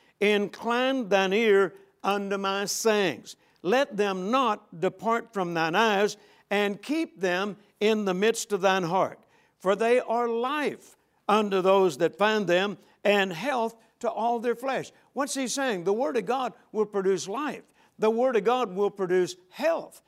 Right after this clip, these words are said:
In other words, if you get the Word in your heart, then you're gonna begin to live the kind of life that God wants you to live, the abundant life, the victorious life, the triumphant life. He says that it's His Word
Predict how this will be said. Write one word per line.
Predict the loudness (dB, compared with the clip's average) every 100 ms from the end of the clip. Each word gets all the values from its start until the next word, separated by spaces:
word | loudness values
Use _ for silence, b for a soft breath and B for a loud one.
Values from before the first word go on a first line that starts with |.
| b b
In | -2 2
other | 2 4
words, | 4 2 -2 b b
if | 2 2 2
you | -2 -2 -2
get | -2 -2
the | 0
Word | 2 4 6 6
in | 2 0
your | -4 -2
heart, | -2 -2 -6 b b 0
then | 2
you're | 2 -2
gonna | -2 -4
begin | -4 -2 -4 -2
to | -2
live | 0 2 0
the | -4
kind | -4 -4 -4 -4
of | -6
life | -2 2 2 0 -4 b b -4
that | -2 -2
God | -4 -4 -4 -4
wants | -6 -6 -6
you | -2
to |
live, | 0 -2 -4 -18 b -6
the | -2
abundant | -2 -4 -2 0 0 -2 -4 -4
life, | -4 -4 -10 b b
the | -2
victorious | 2 2 0 -4 -4 -2 0 0 -2
life, | -4 -4 b b -6
the |
triumphant | -6 -6 -2 0 0 0 -2 -6 -10 -10 -6
life. | -2 -2 -4 -14 b b -2
He | -2
says | 0 2 2 2
that | 0
it's | 0 0
His | 0 0
Word | 0 2 4 2